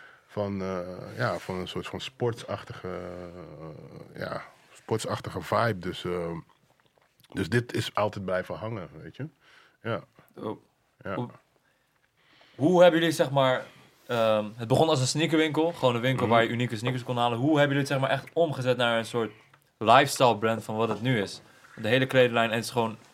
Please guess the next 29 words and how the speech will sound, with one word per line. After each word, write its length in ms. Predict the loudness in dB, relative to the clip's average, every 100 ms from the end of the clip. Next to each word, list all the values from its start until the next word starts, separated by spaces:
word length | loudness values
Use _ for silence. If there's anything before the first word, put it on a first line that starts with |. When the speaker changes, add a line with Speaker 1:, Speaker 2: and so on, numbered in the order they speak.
| -18
Speaker 2:
voor 180 | -6 0
mijn 180 | 0
gevoel 200 | 0 -2
ook 100 | -2
echt 120 | -2 -8
een 60 |
soort 240 | -6 -6 -4
van, 300 | -2 -2 -4 -10 -10 -10 -8
als 160 | -6 -4
ik 100 | 0
denk 200 | 2 2
aan 120 | 2
Patta, 300 | 4 4 2
dan 140 | -2
zie 120 | -2 -2
ik 40 | 0
gewoon 360 | 2 2 0 -8 -18 -20 _ _
een 120 | -10 -6
bepaalde 560 | -2 4 4 4 0 -8 -16 _ _
doelgroep 440 | 2 2 2 -2
of 160 | -2 -4
zo 220 | 0 0
voor 300 | 0 0 0
mij. 180 | 2 0
Hoe, 140 | 2 4
Speaker 1:
Ja. 180 | 2 0 -10 -20 -20 -16 -10
Speaker 2:
op 160 | -8 6
wat 220 | 8 8
voor 400 | 4 4 4 0